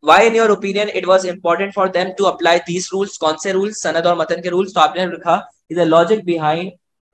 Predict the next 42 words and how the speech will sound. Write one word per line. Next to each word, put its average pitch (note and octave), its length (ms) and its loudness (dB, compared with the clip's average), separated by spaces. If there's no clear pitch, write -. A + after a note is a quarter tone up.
these F#3 140 2
rules F3+ 200 -2
is F#3+ 120 -6
very D#3 220 0
obvious।" B2+ 300 0
जो D#3 160 -2
आपने G3+ 240 0
पीछे F#3+ 300 -8
answer F#3+ 240 -2
पढ़ा, F#3+ 300 -4
वही F#3 220 -2
आपने E3+ 280 -2
लिखा, D3 240 -4
और D3 80 2
आपने F3 240 2
लिखा F3 240 -4
कि F3+ 80 -6
अगर D#3+ 200 -4
हम D#3+ 80 -2
इसको D#3+ 200 -4
फॉलो C#3+ 280 0
नहीं D3 160 -8
करते, D3 280 -2
तो A#3+ 240 -14
ये। G#2 160 -14
अगर F3 200 4
सवाल G3 300 4
आ G3 60 6
जाए G3 120 -2
कि F#3 220 -4
equally F#3 320 0
important F3+ 320 -2
है, F#3 60 -4
तो D#3 160 -2
भी F3+ 140 -8
यही F#3+ 140 2
answer F#3 280 -2
होगा, F#3 180 0
और F#3+ 60 2
अगर E3 180 -2
कहा D3 260 -2
जाए F3 180 0